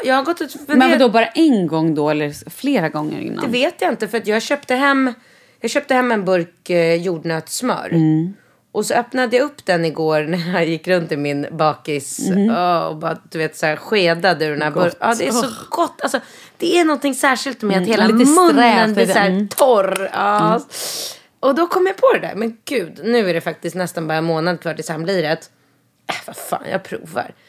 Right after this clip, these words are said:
Speaker 2: Ja.
Speaker 1: Det tar ju emot lite. Det är ju lite konstigt att ge en
Speaker 2: Mm.
Speaker 1: bebis jordnötssmör. Men jag tog så här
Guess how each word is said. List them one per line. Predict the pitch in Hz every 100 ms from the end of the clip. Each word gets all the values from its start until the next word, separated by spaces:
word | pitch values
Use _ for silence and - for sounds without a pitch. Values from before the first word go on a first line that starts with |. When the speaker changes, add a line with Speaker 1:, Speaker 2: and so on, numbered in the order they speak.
| -
Speaker 2:
Ja. |
Speaker 1:
Det | 175 202
tar | 190 269
ju | 339
emot | 208 277 339
lite. | 202 170
Det | 156
är |
ju | 226
lite | 330 -
konstigt | - 233 160 175 - 339
att | 165
ge | 165
en | 220
Speaker 2:
Mm. |
Speaker 1:
bebis | - - 165 180
jordnötssmör. | 170 165 160 175
Men | 214
jag | 233
tog | 320 226
så |
här | 190